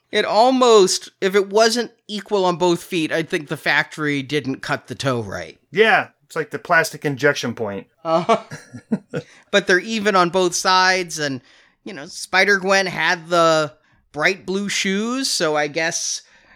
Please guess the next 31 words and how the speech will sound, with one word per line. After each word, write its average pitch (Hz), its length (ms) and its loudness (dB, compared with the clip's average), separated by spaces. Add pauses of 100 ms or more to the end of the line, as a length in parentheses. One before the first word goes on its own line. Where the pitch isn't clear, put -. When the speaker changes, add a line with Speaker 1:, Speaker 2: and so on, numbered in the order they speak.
(340)
Speaker 1:
when 160 360 -2
she's 147 300 -6
Venom, 208 480 0
she - 180 -10
gets 160 540 -4 (220)
Velociraptor 190 920 2
claws 196 400 2
on 196 100 2
her 202 140 0
feet. 220 380 -10 (360)
<laughs> - 40 10 (840)
The 170 80 -6
tongue 277 300 0
and 233 120 -4
the 160 100 0
hood 175 400 2 (100)
are 156 140 0
new, 156 440 0 (340)
and 160 100 -2
it 156 60 -4
looks - 180 -6
like 247 200 -4
the 143 80 -6
forearms 175 760 2
may 160 180 2
be 147 180 0
new, 139 440 0 (340)
and 165 220 0
those 151 200 0
feet, 147 460 -6
but 156 240 0